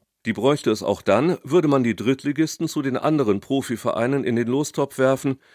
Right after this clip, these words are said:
und die Profis aus der vierten Liga gleich mit dazu. Und während ich das sage, höre ich auch schon das Jammern aus den kickenden Kapital- und Aktiengesellschaften wegen des engen Terminkalenders,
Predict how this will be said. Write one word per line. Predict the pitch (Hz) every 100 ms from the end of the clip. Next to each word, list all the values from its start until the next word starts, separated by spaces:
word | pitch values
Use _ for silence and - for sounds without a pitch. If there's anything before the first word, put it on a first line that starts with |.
| -
und | 208 196
die | 147
Profis | - 160 156 151
aus | - 104
der | 104 -
vierten | 190 180 160 127
Liga | 131 123 123
gleich | 98 92 -
mit | 101 139
dazu. | 156 - 80 - _ _ -
Und | 113
während | 113 135 139
ich | 131
das | 139 127
sage, | 123 143 156 127
höre | 151 160
ich | 131 -
auch | 110
schon | - 117
das | 110 -
Jammern | 117 147 135
aus | 98 110
den | 110 107
kickenden | 165 - 123 117
Kapital- | - 113 107 - 123 127
und | 107 -
Aktiengesellschaften | 135 - 117 117 110 101 113 - 110 - 117 110
wegen | - 110 101
des | 104
engen | - 120 135 110
Terminkalenders, | 107 104 127 170 147 120 127 127 123